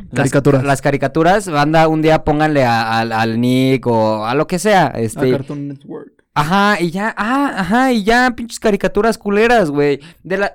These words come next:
Speaker 2: mira, de las últimas joyas, la neta, a-, a-, hay mucha gente que no le, que no le late, pero, por ejemplo, de las últimas, yo considero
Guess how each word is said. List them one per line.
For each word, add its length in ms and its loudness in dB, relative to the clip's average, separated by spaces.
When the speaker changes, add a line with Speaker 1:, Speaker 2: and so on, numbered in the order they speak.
Speaker 2:
mira, 260 0
de 140 -2
las 160 4
últimas 380 0
joyas, 360 2
la 120 2
neta, 360 0
a-, 220 -4
a-, 200 -10
hay 120 -8
mucha 280 -6
gente 280 -6
que 100 -8
no 140 -6
le, 260 -6
que 120 -10
no 100 -4
le 100 -2
late, 300 -2
pero, 180 -6
por 120 -6
ejemplo, 280 -2
de 60 0
las 160 0
últimas, 400 -4
yo 200 2
considero 520 4